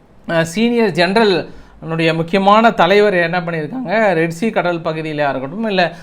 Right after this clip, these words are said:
மத்த பகுதிக்கும் பொறுப்பேற்று வச்சிருக்கிறாங்க. எல்லாமே அவங்க மிடில் ஈஸ்ட் பகுதியை பொறுத்த வரைக்கும்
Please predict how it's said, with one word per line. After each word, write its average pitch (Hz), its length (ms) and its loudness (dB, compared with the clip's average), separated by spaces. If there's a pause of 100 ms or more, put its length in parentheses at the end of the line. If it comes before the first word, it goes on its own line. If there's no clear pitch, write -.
(140)
மத்த 165 260 0
பகுதிக்கும் 190 460 -2
பொறுப்பேற்று 185 540 0
வச்சிருக்கிறாங்க. 147 580 -4
எல்லாமே 214 440 2
அவங்க 196 320 -2
மிடில் 233 160 2
ஈஸ்ட் 262 320 2
பகுதியை 214 380 2
பொறுத்த 190 280 -4
வரைக்கும் 175 480 -2